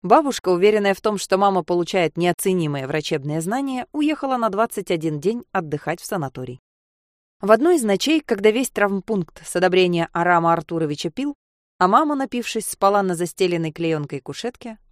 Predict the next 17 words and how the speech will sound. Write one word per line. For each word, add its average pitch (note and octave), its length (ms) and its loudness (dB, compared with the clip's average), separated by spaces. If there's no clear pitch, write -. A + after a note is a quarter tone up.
доставили C4 480 2
парня. C3+ 440 -4
Как G3 160 6
потом B3+ 280 0
выяснилось, G#3+ 680 -2
он D4+ 200 0
прыгнул C#4 380 -2
из C4+ 80 -2
окна, D3 340 -4
но A3+ 120 0
друзья, B3 380 2
которые F#3+ 360 2
его E3+ 140 2
привезли, D#3+ 420 0
пытались G3 520 0
это F3+ 220 -2
скрыть. - 400 -6